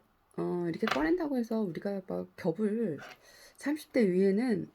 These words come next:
음, 피부가 사실은 삼십 대들도, 아니, 이십 대 그 건강한 피부도 스물여덟, 아니, 아니, 열여덟, 스물 겹인데 삼십 대는 이십팔, 사십오 겹 막 이렇게 되는데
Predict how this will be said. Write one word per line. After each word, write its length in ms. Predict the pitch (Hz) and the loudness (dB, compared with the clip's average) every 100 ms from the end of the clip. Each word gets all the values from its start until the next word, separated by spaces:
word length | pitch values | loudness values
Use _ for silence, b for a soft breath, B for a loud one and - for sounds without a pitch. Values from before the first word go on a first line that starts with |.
| - | -6
음, 460 | 170 170 170 175 - | -4 -2 -2 -6 -8
피부가 340 | 262 269 269 | -6 -4 -4
사실은 720 | 294 285 285 269 262 190 - _ _ _ _ _ | -4 -2 -2 -2 -2 -2 -4 _ _ _ _ _
삼십 320 | - 302 - - | -2 2 2 0
대들도, 680 | 285 277 262 262 262 254 B B B B B B B | -2 -2 -2 0 0 -4 B B B B B B B
아니, 240 | - 170 - - _ _ _ - | -4 -4 -4 -12 _ _ _ -6
이십 340 | 185 - - | -4 -4 -6
대 220 | - 240 226 | 2 2 2
그 140 | 196 | -4
건강한 440 | - 170 208 247 | -2 0 2 0
피부도 680 | 240 226 214 202 190 190 180 | 0 -2 -4 -4 -4 -2 -4
스물여덟, 1300 | 170 254 269 202 170 - - 196 - 190 - - - _ _ _ _ _ _ - | -2 2 2 0 -4 -8 -4 0 2 0 -2 -4 -6 _ _ _ _ _ _ -6
아니, 120 | 160 | -4
아니, 320 | 156 156 156 - | -2 -4 -6 -6
열여덟, 600 | 170 170 214 214 214 214 208 | -2 0 0 0 0 0 0
스물 200 | 254 269 | 0 2
겹인데 560 | 247 202 180 226 196 | 0 0 0 0 -2
삼십 320 | 180 262 - | -2 -6 -6
대는 320 | - 247 262 262 B B B B | -2 0 0 -4 B B B B
이십팔, 460 | 175 - - 240 226 | -8 -8 -4 -2 -2
사십오 420 | - 269 247 175 | -4 -4 -2 -2
겹 180 | 175 170 | 0 -2
막 160 | 170 156 | 0 -2
이렇게 240 | 165 226 | -2 -2
되는데 340 | 214 185 185 | 0 -2 -2